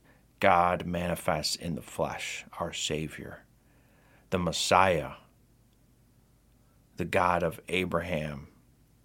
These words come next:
the God of Isaac, the God of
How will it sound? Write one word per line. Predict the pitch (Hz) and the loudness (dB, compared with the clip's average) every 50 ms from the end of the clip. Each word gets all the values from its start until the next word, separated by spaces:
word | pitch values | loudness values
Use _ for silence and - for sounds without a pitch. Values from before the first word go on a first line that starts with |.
| _ _ _ _ _ _ _ _ _ _ _ _ _ _ _ _ _ _ _ _ _ _ _ _ _ _ _ _ _ _ _ _ _ _ - | _ _ _ _ _ _ _ _ _ _ _ _ _ _ _ _ _ _ _ _ _ _ _ _ _ _ _ _ _ _ _ _ _ _ -10
the | 95 | -4
God | 85 - 98 98 98 95 92 | 2 4 4 6 6 4 2
of | 87 85 78 - - - - _ _ _ _ _ _ _ _ _ _ _ - | 2 0 -2 -6 -10 -18 -20 _ _ _ _ _ _ _ _ _ _ _ 2
Isaac, | 95 104 110 107 92 90 85 71 65 - - - - - _ - | 4 4 4 4 2 0 -2 -4 -6 -8 -12 -16 -18 -16 _ -8
the | 101 | -2
God | 98 104 101 98 98 95 92 92 | 2 4 6 6 6 4 2 0
of | 87 85 82 - - - - | -4 -8 -8 -12 -14 -18 -20